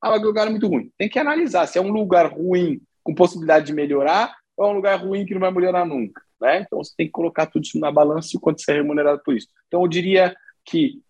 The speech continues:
olha aquilo que é ruim como uma possibilidade de oportunidade, né? Então, essa é a primeira lição.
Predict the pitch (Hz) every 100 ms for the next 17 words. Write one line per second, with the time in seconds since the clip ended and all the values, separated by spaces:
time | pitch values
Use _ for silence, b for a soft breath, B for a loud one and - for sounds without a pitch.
0 | _ _ 151 196 240 233 233 - 160 156
1 | 170 143 143 156 151 156 160 196 247 262
2 | - - 196 208 214 208 202 226 - 214
3 | 202 185 147 151 143 151 151 160 165 165
4 | 156 107 87 _ _ - 120 123 139 143
5 | 151 - 143 143 147 151 151 160 - 117